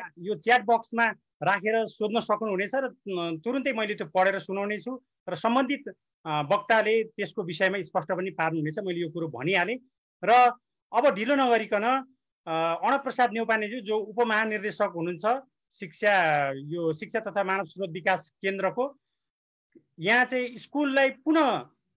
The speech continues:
खोल्ने, अ, सन्दर्भमा त्यसको निर्देशिका बनाउने क्रम पनि अहिले छ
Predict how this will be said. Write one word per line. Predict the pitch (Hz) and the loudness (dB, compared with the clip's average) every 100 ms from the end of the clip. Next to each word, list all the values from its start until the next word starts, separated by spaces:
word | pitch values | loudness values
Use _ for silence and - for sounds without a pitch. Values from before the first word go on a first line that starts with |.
| _ _ | _ _
खोल्ने, | - 240 285 285 220 165 | 2 2 4 2 2 0
अ, | 131 139 - - 165 156 | -4 -18 -20 -16 -8 -8
सन्दर्भमा | 151 214 240 226 226 254 | -2 2 2 4 2 0
त्यसको | 247 233 233 233 214 175 | -2 -6 0 2 2 2
निर्देशिका | 196 233 254 254 247 | -2 -2 -4 0 0
बनाउने | 190 214 220 214 | 2 -2 -4 -6
क्रम | - 202 226 | -2 -2 0
पनि | 233 226 | 0 0
अहिले | 190 196 | -2 -2
छ | 170 | -2